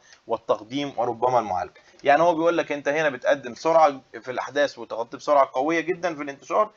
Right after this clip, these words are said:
ولكن ممكن مثلًا ما تقدمش معالجة قوية، معالجة عميقة، آه، ما تقدمش سيناريوهات، ما تقدمش تحليلات أقوى.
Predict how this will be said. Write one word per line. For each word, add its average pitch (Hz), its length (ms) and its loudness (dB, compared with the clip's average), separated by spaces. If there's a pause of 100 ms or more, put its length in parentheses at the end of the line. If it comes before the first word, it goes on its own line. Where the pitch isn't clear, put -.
(240)
ولكن 160 420 2
ممكن 165 200 -8
مثلًا 160 300 -2
ما 139 120 -4
تقدمش 135 460 -6
معالجة 123 460 -2
قوية، 120 420 -6 (280)
معالجة 123 400 2
عميقة، 123 500 2 (240)
آه، 117 200 -4
ما 117 100 -10
تقدمش 139 500 -6 (200)
سيناريوهات، 131 720 4
ما - 60 -20
تقدمش 147 460 -6 (180)
تحليلات 139 540 0 (120)
أقوى. 113 340 -2